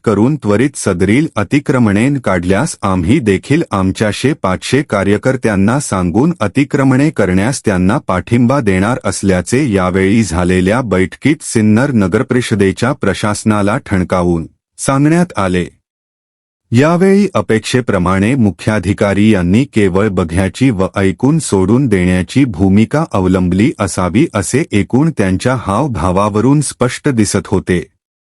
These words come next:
प्रोटोकॉल म्हणून राष्ट्रवादीच्या पदाधिकाऱ्यांनी आपल्या मागण्याचे निवेदन दिले. निवेदनावर युवा नेते उद्य सांगळे. राष्ट्रवादी शरदचंद्र पवार गटाचे तालुकाध्यक्ष ॲडव्होकेट संजय सोनावणे.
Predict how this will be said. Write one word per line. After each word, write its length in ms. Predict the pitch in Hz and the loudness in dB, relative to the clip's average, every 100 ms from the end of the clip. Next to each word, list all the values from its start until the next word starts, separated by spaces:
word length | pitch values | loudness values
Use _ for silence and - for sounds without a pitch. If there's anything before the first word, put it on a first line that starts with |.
| _ _ _ _ _ | _ _ _ _ _
प्रोटोकॉल 560 | 151 170 202 196 214 202 | 0 2 2 2 2 2
म्हणून 420 | 120 110 135 156 | 2 2 2 2
राष्ट्रवादीच्या 960 | 110 95 - - 143 127 120 123 147 151 - | 2 0 -2 -2 0 0 0 0 0 -2 -2
पदाधिकाऱ्यांनी 920 | 90 98 87 104 104 98 87 90 160 - | 0 0 -2 -2 0 0 2 2 0 -2
आपल्या 400 | 95 - 98 143 | -4 -2 -2 0
मागण्याचे 640 | 95 87 92 92 - 131 | -2 0 0 0 0 0
निवेदन 540 | 160 95 92 90 92 | 2 2 0 0 0
दिले. 280 | 87 85 87 - _ _ _ _ _ _ _ _ _ - | 0 0 -2 -6 _ _ _ _ _ _ _ _ _ 0
निवेदनावर 800 | 123 135 175 180 175 180 170 180 | 2 4 2 2 4 4 4 2
युवा 360 | 107 95 98 | 2 2 2
नेते 360 | 104 131 123 160 - | 2 0 0 -2 0
उद्य 320 | 104 90 120 | -2 0 -2
सांगळे. 460 | - 92 87 87 78 _ _ _ _ _ _ _ _ _ - | -2 0 0 0 -2 _ _ _ _ _ _ _ _ _ -4
राष्ट्रवादी 760 | 104 107 - 180 185 185 196 | -2 -2 -2 0 0 2 2
शरदचंद्र 760 | 185 113 101 101 110 135 139 143 | 2 0 0 0 0 0 0 0
पवार 400 | 107 92 98 107 | -2 0 0 0
गटाचे 580 | 92 87 98 92 113 143 | -2 -2 -2 -2 -2 -2
तालुकाध्यक्ष 960 | - 98 98 104 110 101 107 98 - - | -2 -2 -2 -2 -2 -2 -4 -6 -6 -4
ॲडव्होकेट 680 | 101 92 85 92 87 143 - | -2 -2 -2 -2 -2 -4 -4
संजय 460 | - 92 92 113 | -4 -2 0 -2
सोनावणे. 840 | - 101 90 85 82 82 80 - | -2 -2 0 0 -2 -4 -6 -12